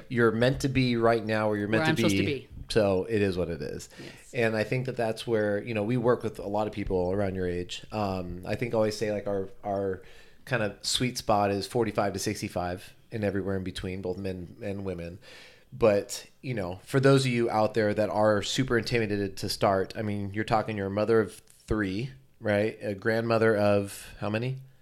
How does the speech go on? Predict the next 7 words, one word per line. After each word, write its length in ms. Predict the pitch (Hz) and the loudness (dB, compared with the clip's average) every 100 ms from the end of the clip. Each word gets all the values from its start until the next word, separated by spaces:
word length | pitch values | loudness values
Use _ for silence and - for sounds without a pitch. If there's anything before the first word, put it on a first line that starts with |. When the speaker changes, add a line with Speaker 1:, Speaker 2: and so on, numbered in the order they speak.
| - | -12
Speaker 2:
Six 180 | 180 - | -8 -6
granddaughters. 600 | 160 151 139 135 139 160 - | -4 -2 -2 -4 -6 -8 -4
Speaker 1:
Six 360 | - 139 135 | 2 4 4
granddaughters. 720 | - 107 104 87 87 92 104 | 2 4 4 2 0 -2 -2
Speaker 2:
I'm 80 | - | -4
very 240 | 143 175 202 | 0 0 2
shy 520 | - 175 139 143 | 2 2 2 2